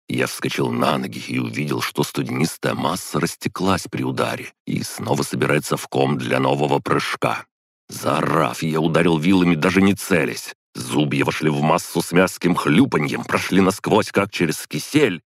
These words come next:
и воткнулись в землю по ту сторону, не задев ядра ни на миллиметр. Камень мигнул и сместился внутрь тела, уходя от удара, как рыба уходит от остроги.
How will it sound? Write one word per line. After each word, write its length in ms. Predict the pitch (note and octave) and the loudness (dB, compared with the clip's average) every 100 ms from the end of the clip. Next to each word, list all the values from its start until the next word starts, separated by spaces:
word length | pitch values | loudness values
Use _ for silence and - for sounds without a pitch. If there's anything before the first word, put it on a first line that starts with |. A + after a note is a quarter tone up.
| - | -2
и 180 | F3+ A2+ | 0 0
воткнулись 580 | A#2 A#2 - G#2+ G#2 E2+ | 0 0 4 4 4 2
в 60 | |
землю 400 | D#2+ E2+ F#2+ D#2+ | 0 4 4 4
по 80 | - | 0
ту 100 | - | -2
сторону, 540 | C2 - C3+ A#2 F2 E2+ | -6 0 2 4 4 6
не 100 | A#2+ | 6
задев 400 | G#2 F2+ E2+ - | 4 4 2 2
ядра 360 | D#2+ D2+ - | 0 2 0
ни 100 | D#2+ | 2
на 80 | D#2+ | 4
миллиметр. 680 | D2+ C#2+ C#2 C2 - - - _ _ | 4 2 2 0 -2 -8 -10 _ _
Камень 280 | - C#3 D#2+ | 0 2 4
мигнул 600 | C2+ C#2+ C#2 A2 C3 E2+ | 2 2 4 6 6 6
и 80 | C#2+ | 2
сместился 640 | - - - - A2 - | 0 -2 -2 2 2 2
внутрь 360 | F#2 G2+ G2 F2+ | 4 4 4 0
тела, 300 | - F#2+ D#2+ | 0 2 4
уходя 320 | D2 - D2 | 2 2 2
от 80 | D2 | 2
удара, 420 | C2+ C2+ G2 D#2+ | 2 0 2 0
как 240 | - A#2 - | 0 0 0
рыба 300 | C#3 C#3 C#2+ | 0 2 0
уходит 440 | - - D2 C#2 | 0 2 2 2
от 120 | D2 | 0
остроги. 720 | - - - C2 C2 A1+ - | -2 -4 -4 0 0 -2 -10